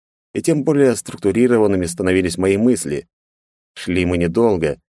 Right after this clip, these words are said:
но за это время София успела мне рассказать множество интересного. После того, как никого не пустили на оранжевую арену, наша группа решила уже начать пользоваться выигранным мной положением и отправились в ресторан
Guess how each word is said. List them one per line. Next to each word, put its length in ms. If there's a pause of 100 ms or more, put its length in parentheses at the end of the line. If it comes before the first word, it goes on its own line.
(200)
но 160
за 120
это 180
время 280
София 440
успела 400
мне 160
рассказать 500
множество 480
интересного. 680 (680)
После 300
того, 260
как 160
никого 340
не 80
пустили 360
на 140
оранжевую 420
арену, 480 (240)
наша 260
группа 300
решила 400
уже 360
начать 460
пользоваться 640
выигранным 520
мной 280
положением 720 (340)
и 80
отправились 480
в 40
ресторан 520